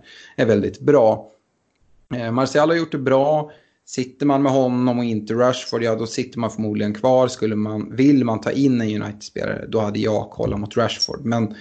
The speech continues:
det beror också såklart på hur ens bygge ser ut. Det, Rashford står som forward och Martial som mittfältare. Så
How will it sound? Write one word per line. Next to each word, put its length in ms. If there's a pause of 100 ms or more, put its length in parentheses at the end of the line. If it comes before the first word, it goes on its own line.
(200)
det 100
beror 520
också 320
såklart 560
på 160
hur 120
ens 260
bygge 320
ser 160
ut. 400
Det, 360 (460)
Rashford 400
står 220
som 500 (100)
forward 640 (120)
och 120
Martial 380
som 240
mittfältare. 720
Så 260